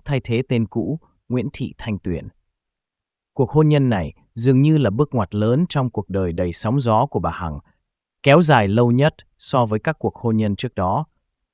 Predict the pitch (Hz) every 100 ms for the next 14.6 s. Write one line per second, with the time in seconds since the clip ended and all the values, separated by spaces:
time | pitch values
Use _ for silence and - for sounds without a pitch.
0 | _ _ _ _ 135 127 127 120 _ _
1 | 120 113 127 123 123 104 104 117 151 92
2 | 98 87 - - 127 - 120 110 127 123
3 | 117 _ _ _ 113 113 - - - -
4 | 80 90 - - _ _ - 135 120 -
5 | 107 98 101 _ _ _ _ _ _ _
6 | 147 143 147 139 131 _ _ _ 117 113
7 | 104 131 160 117 - 117 123 156 113 92
8 | 107 123 107 - 107 - 139 - - _
9 | _ - 123 139 - 131 160 160 107 -
10 | 117 - 117 135 - 131 104 - - 107
11 | 113 - - - 104 - 120 85 87 -
12 | - _ _ _ _ - 156 139 87 65
13 | _ _ _ 104 120 135 131 156 147 -
14 | 87 80 85 - 85 -